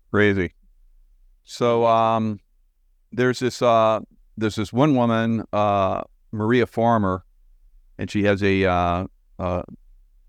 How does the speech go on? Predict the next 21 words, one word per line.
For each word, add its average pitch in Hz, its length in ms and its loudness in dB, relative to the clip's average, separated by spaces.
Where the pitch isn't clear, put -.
a 92 60 -8
sister. 90 800 0
Uh, 85 180 0
I 85 60 -6
can't 95 160 -6
remember 85 220 -4
her 82 40 -8
sister's 90 380 -8
name, 92 220 -2
but 90 200 -8
they 110 240 2
both 101 340 -2
were, 92 340 -2
uh, 82 380 -2
basically 98 260 -2
were 87 240 -4
tied 110 260 2
up 101 160 0
into 87 520 0
the 87 380 -2
Max, 98 400 -2